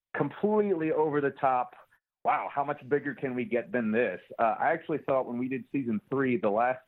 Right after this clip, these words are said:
three episodes of season three took place on the airplane, and at the time, I remember thinking, I was just like,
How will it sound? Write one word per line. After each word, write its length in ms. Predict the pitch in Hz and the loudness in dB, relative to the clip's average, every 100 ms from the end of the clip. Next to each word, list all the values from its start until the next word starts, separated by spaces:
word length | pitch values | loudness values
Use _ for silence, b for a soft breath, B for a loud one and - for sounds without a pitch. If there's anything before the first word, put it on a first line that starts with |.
| - | -4
three 240 | 127 117 | -2 0
episodes 560 | 113 113 - 95 95 - | 0 -2 0 0 0 -4
of 100 | 98 | -4
season 260 | 120 101 101 - | -2 -2 -2 0
three 340 | 113 110 95 b b _ _ - | 2 2 0 b b _ _ -2
took 160 | 127 | 0
place 220 | - 120 120 | 2 0 2
on 100 | 113 | -2
the 120 | 98 | 2
airplane, 680 | 101 180 - 113 95 90 90 - _ _ - | 2 2 0 -2 -2 -6 -8 -12 _ _ -2
and 220 | 127 117 | -2 0
at 180 | 131 139 | -2 -2
the 60 | 127 | -4
time, 380 | - 160 165 135 | -4 -2 0 0
I 60 | |
remember 300 | 127 127 123 | -2 -2 -4
thinking, 300 | 123 139 123 | -4 -4 -2
I 40 | 113 | -4
was 80 | 107 | -4
just 160 | 107 | -4
like, 120 | 113 | -4